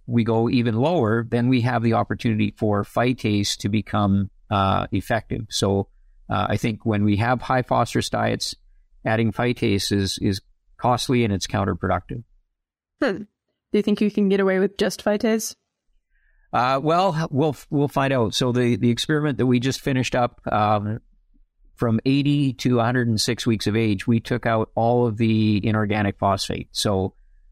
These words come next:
Speaker 1: um, the birds are still laying well. We haven't analyzed shell quality yet, uh, or we haven't run the statistics, uh, and we still have to look at bone quality. But,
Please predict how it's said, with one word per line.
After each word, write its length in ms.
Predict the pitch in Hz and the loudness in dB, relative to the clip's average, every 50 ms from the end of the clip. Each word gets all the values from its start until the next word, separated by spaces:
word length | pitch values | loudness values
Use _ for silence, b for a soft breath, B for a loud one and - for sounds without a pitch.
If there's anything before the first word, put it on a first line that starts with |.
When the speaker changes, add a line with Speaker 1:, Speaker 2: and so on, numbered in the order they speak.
| - - | -12 -6
Speaker 1:
um, 480 | 95 101 98 95 95 101 95 95 95 - - | -4 -2 0 0 0 -2 -2 -6 -10 -8 -6
the 80 | 107 101 | -4 -2
birds 300 | 90 117 120 117 110 117 | -2 0 -2 0 0 -2
are 80 | 104 | -2
still 280 | - - 131 127 123 120 | -2 -2 -2 0 0 0
laying 240 | 120 120 120 113 113 | 0 0 0 0 0
well. 280 | 113 113 113 113 110 | 0 2 2 2 2
We 140 | 107 104 101 | 2 2 2
haven't 340 | 101 123 131 135 139 143 - | 2 0 0 0 0 -2 -2
analyzed 440 | 131 123 123 123 120 120 117 113 113 | -2 0 0 2 2 2 0 0 0
shell 220 | - - 117 117 | -2 -2 -2 -4
quality 420 | - - 123 113 113 117 110 113 113 | -2 0 2 2 2 2 2 2 2
yet, 360 | 110 110 113 110 - - - - - | 2 2 0 0 -2 -8 -16 -10 -6
uh, 260 | 107 101 98 101 101 101 | -2 -2 0 0 0 0
or 140 | 101 101 98 | 0 0 0
we 120 | 101 104 | 0 0
haven't 200 | 107 110 110 104 | 0 0 0 0
run 180 | 104 107 107 101 | 2 2 2 2
the 140 | 98 95 - | 0 0 -2
statistics, 760 | - - - 92 - 120 117 - - 110 104 101 - - - _ _ _ _ _ - - | -4 -6 -6 -4 -2 -2 -2 -2 -2 -2 -4 -4 -6 -10 -14 _ _ _ _ _ -20 -8
uh, 280 | - 98 104 107 101 - | -2 0 0 2 2 0
and 180 | 87 107 107 104 | 0 2 2 2
we 80 | 107 101 | 2 2
still 220 | - - 117 107 | 0 0 0 0
have 100 | 104 - | 0 0
to 80 | - 110 | 0 -2
look 140 | 104 - | -2 -2
at 120 | 101 95 92 | -2 -2 0
bone 260 | 104 101 104 104 98 | 0 0 2 0 0
quality. 380 | - 95 92 92 92 92 92 92 | 0 0 2 2 2 0 -2 -2
But, 260 | 92 104 101 95 | 0 0 -2 -2